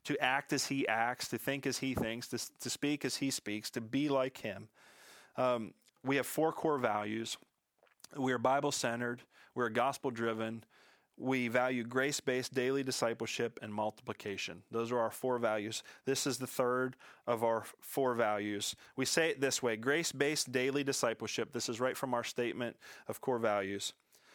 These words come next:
"The Christian faith is not merely a set of beliefs to be affirmed as true. It is a new life and a call to follow Jesus daily.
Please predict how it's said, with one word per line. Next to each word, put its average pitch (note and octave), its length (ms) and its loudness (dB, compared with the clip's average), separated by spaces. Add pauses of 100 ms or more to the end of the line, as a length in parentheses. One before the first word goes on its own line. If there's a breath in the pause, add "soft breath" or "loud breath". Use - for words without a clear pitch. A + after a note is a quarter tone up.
(120)
"The C#3 80 -2
Christian F#3+ 360 2
faith F3+ 380 2
is D3 120 0
not D3 200 2
merely D#3 300 2
a C3 80 2
set D3+ 240 2
of A#2+ 120 -2
beliefs C#3 640 2 (340 loud breath)
to C#3+ 100 -2
be C3+ 120 2
affirmed D3 520 0
as C3+ 100 0
true. A2+ 540 -2 (680 soft breath)
It C#3+ 80 -4
is C#3 140 2
a C3+ 60 0
new D#3+ 240 2
life C#3+ 560 4 (240 loud breath)
and B2 100 -2
a - 20 -4
call D3 400 2
to C3 140 -4
follow C#3 460 2
Jesus B2 540 -2
daily. A#2 640 -2